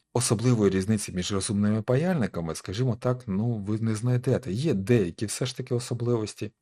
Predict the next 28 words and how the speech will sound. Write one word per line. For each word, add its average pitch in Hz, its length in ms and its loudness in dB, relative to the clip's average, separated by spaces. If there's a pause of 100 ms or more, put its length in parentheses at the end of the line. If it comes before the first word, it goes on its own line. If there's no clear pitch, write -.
(120)
але 110 180 2
порівнювати 98 600 -2
їх 87 120 -6
з 87 100 -8
звичайними 92 600 -2
дротовими 127 580 0
паяльниками 85 680 -4 (120)
точно 101 420 0
не 85 100 -6
варто. 76 440 -8 (200)
І 113 80 4
майже 92 260 2
без 87 220 -6
різниці, 120 440 0
якого 101 340 -2
виробника 90 520 -2
ви 101 160 -2
придбаєте, 127 600 0
вони 98 220 0
всі 175 220 0
приблизно 117 560 0
схожі 127 400 -2
один 107 280 0
на 135 100 0
одного. 87 420 -4 (260)
Хоча 110 340 2
невелика 92 480 -2
різниця 104 460 -2